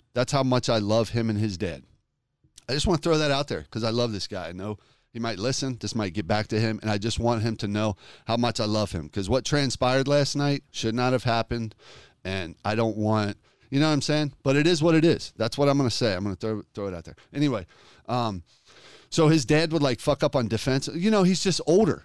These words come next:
He's an old guy, and I love it. But he would, like, and then there would be a breakaway, and his son would just fucking be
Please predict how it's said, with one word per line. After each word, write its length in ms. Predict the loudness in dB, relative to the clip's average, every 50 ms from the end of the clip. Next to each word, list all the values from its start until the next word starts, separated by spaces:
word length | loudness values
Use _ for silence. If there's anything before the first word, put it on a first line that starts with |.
| _ -2
He's 160 | -2 0 2
an 80 | 2
old 220 | 4 4 4 4 4
guy, 240 | 2 2 2 2 2
and 100 | 2 0
I 60 | 2
love 200 | 2 2 2 2
it. 160 | 0 -2 0
But 220 | 0 0 0 0
he 140 | 0 -2 0
would, 120 | 2 2 2
like, 180 | 2 0 -2 -4 -2
and 160 | 0 2 2
then 100 | 2 2
there 160 | 4 4 4 2
would 100 | 2 2
be 120 | 2 0
a 40 | 2
breakaway, 600 | 2 2 0 0 0 0 2 2 4 4 4 2
and 160 | 2 2 2
his 160 | 2 2 2 0
son 320 | 0 2 2 2 2 2
would 100 | 0 -2
just 220 | -2 -4 -6 -6
fucking 400 | -2 -2 -2 -2 -2 -4 -6 -6
be 220 | -4 -4 -4 -4